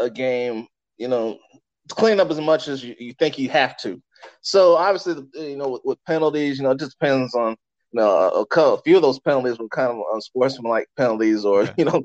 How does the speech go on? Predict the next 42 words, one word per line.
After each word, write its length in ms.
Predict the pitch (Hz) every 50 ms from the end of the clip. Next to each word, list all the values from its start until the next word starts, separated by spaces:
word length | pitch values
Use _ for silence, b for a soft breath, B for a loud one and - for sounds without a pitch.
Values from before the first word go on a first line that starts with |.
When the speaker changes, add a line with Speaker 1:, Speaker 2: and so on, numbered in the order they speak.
| -
Speaker 1:
kind 100 | 170 139
of 80 | 117 123
one 80 | 131 135
of 40 | 123
those 140 | 120 -
things 260 | _ 135 131 127 127 117
where, 220 | 117 107 110 117 - _ _ _ _ _ _ _
uh, 240 | - 113 107 107 107 101 _
the 100 | 123 127
game 300 | 107 156 175 180 165 143
did 240 | 143 160 151 131 131
get 120 | 139 131
a 40 | 131
little, 180 | 127 120 - _ 120
uh, 200 | 120 110 98 98
the 60 | - 95
Arkansas 340 | 156 151 143 - - 127 120 -
Pine 160 | - 143 135 131
Bluff 160 | 127 113 107
day 160 | - 110 107
did 140 | - 127 117
get 60 | -
a 80 | 123 107
little 100 | 104 101
chippy 300 | - - 139 120 - 117
there 140 | - 101 98 - _
towards 200 | 117 110 104 -
the 140 | - 101 117
end. 220 | 117 110 104 98 - _ _ _ _ 107
Speaker 2:
Mm-hmm. 180 | 107 92 98 101
Speaker 1:
But, 240 | 160 160 160 156
uh, 100 | 156 147 143 143
obviously, 640 | 165 202 208 196 185 185 - - 175 175 160 151
uh, 180 | 151 143 131 -
we, 100 | 151 180
we 240 | 170 165 208 202 185
have 240 | 175 208 196 175 180
had 200 | 185 160 151 -
situations 560 | 175 165 - - 139 143 143 143 - 127 120
this 240 | - 131 127 - -
year 160 | 135 139 135
where 240 | 127 120 120 117 107